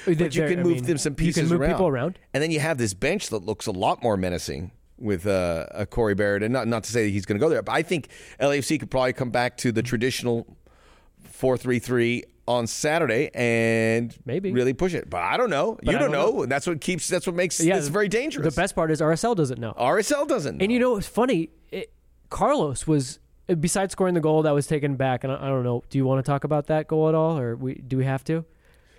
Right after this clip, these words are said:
Speaker 1: The var? I mean, I've said my piece on it. You
Speaker 2: Wait,
Speaker 1: can't
Speaker 2: wait, what'd you say? Well, I actually got a call during, because, uh, I, I was going, "Is this reviewable?" And I go, "Okay, I saw it."
Speaker 1: Every, I mean, it's a goal, so.
Speaker 2: Yeah, I go, "I, so, yeah, it's a goal." So that whole sequence, and I was like, "I just wanted to see how far along the sequence." And someone goes, "Hey,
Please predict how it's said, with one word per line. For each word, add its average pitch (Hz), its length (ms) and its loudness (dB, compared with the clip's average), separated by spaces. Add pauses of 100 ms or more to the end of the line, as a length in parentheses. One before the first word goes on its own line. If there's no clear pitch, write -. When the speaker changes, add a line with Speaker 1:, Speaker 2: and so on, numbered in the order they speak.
(760)
Speaker 1:
The 147 80 0
var? 160 460 2 (100)
I 165 80 4
mean, 185 140 2
I've 190 160 0
said 214 100 0
my 175 140 2
piece 160 260 0
on 127 140 0
it. - 160 -6
You 165 120 2
Speaker 2:
Wait, 214 100 4
Speaker 1:
can't 190 120 2
Speaker 2:
wait, 190 140 2
what'd 208 120 2
you 180 60 -6
say? 170 140 0
Well, 170 200 2
I 220 120 0
actually 277 160 -2
got 240 100 2
a - 60 -2
call 190 240 2
during, 165 440 0
because, 131 300 -4
uh, 131 180 4
I, 123 200 2
I 123 40 2
was 120 260 0
going, 131 200 0
"Is 101 80 0
this 175 200 0
reviewable?" 131 500 2
And 120 80 2
I 117 40 2
go, 104 120 0
"Okay, 120 320 0
I 92 100 0
saw - 240 0
it." - 40 4
Speaker 1:
Every, 214 340 2
I 170 40 -4
mean, 160 280 4
it's 156 180 2
a 156 60 -2
goal, 170 340 2
so. 147 240 2
Speaker 2:
Yeah, - 120 2
I 135 40 -2
go, 139 140 0
"I, 139 140 0
so, 143 180 0
yeah, 139 160 0
it's 135 200 0
a 202 40 0
goal." 139 260 2
So 139 140 -2
that 113 160 2
whole 127 140 2
sequence, 131 500 -2
and 110 100 -2
I 117 60 2
was 107 80 0
like, 117 120 0
"I 143 100 0
just 156 120 -4
wanted 165 120 0
to 135 40 -2
see 139 160 0
how 123 160 2
far 123 200 0
along 107 160 2
the 95 60 -2
sequence." 98 380 -2
And 101 60 -10
someone 127 160 0
goes, 98 140 0
"Hey, 131 260 2